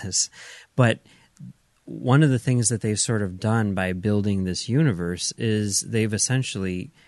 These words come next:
um, y-, you gotta look at it more like, uh, how they, they structure a television show, you know, where each of these i-,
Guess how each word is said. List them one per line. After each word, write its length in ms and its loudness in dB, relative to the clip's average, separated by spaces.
um, 440 -2
y-, 500 -10
you 180 0
gotta 240 6
look 220 2
at 120 2
it 120 0
more 380 2
like, 500 -2
uh, 220 -2
how 320 2
they, 360 -2
they 220 -4
structure 540 -6
a 60 -8
television 600 -6
show, 400 -14
you 160 -6
know, 260 -4
where 280 4
each 300 -2
of 160 -2
these 560 -2
i-, 140 -2